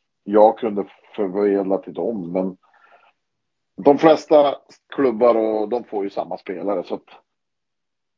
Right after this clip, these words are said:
det var mer det vi, för, för Malmö var väldigt tydlig med oss att, eh, får de inte in så kommer de absolut inte släppa någonting. Så att, eh,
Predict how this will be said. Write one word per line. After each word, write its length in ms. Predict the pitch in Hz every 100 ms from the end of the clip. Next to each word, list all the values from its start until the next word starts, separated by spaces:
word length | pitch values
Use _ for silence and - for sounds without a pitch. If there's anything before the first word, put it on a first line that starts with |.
| _ -
det 60 |
var 160 | 139 143
mer 220 | 131 131
det 200 | 123 123
vi, 180 | 120 120
för, 240 | 131 120
för 160 | 120 131
Malmö 320 | 123 123 123
var 140 | 120 120
väldigt 320 | 113 110 -
tydlig 300 | 117 104 107
med 120 | 101
oss 240 | 95 -
att, 340 | 90 - _ - - - _ -
eh, 300 | 92 87 -
får 120 | 117
de 120 | 113 113
inte 260 | 104 -
in 580 | 107 104 104 98 90 90
så 360 | - 98 92 82 -
kommer 240 | - 104 98
de 120 | 95
absolut 440 | 92 - 98 90
inte 200 | 85 85
släppa 480 | - 104 - _ -
någonting. 440 | 101 85 - 55 _ _ _
Så 220 | - - 92
att, 220 | - -
eh, 320 | 95 92